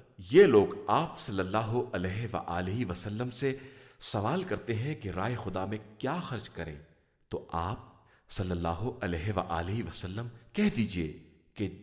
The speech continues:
جو بھی خرچ کرو گے وہ تمہارے والدین، قرابت دار، ایتام، مساکین اور غربت زدہ مسافروں کے لیے ہوگا، اور جو بھی کار خیر کرو گے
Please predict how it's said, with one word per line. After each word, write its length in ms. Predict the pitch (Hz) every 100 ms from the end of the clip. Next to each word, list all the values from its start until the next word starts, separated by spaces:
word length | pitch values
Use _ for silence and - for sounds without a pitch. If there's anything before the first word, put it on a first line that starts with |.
| -
جو 220 | 127 208
بھی 140 | 190 156
خرچ 280 | - 107 -
کرو 240 | 98 98
گے 220 | 87 87 87 - - _ _ _ 98
وہ 160 | 107 104
تمہارے 400 | 95 90 104 98
والدین، 680 | 87 82 85 85 101 113 110 - - _ _ _ _ _ -
قرابت 420 | 92 87 80 -
دار، 240 | 101 113 - - - - _ _ _ -
ایتام، 460 | 90 - 107 123 120 117 - - - _ _
مساکین 640 | 87 92 92 - 107 120 123 - - _ _ -
اور 240 | 117 123 120 -
غربت 340 | 107 139 170 151
زدہ 240 | 101 92
مسافروں 560 | 90 92 120 120 135 95
کے 120 | 90
لیے 140 | 87 80
ہوگا، 320 | 87 78 71 - _ _ _
اور 200 | 143 143 104 98
جو 180 | 185
بھی 120 | 214 147 -
کار 200 | 101 98 -
خیر 280 | - 180
کرو 240 | 185 104 90
گے 200 | 87